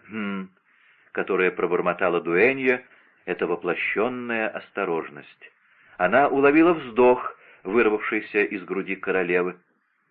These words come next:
Госпожа де Мотвиль тотчас же подняла голову и спросила: «Вы страдаете,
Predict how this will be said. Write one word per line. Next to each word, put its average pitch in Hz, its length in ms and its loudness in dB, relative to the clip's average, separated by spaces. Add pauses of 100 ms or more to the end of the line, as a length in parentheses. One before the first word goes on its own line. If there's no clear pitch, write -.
Госпожа 87 480 -2
де 85 100 0
Мотвиль 123 540 -2 (320)
тотчас 101 560 -2
же 82 120 -8
подняла 82 440 -4
голову 127 420 -2
и 120 40 -10
спросила: 98 560 -6
«Вы 92 160 -6
страдаете, 90 760 -6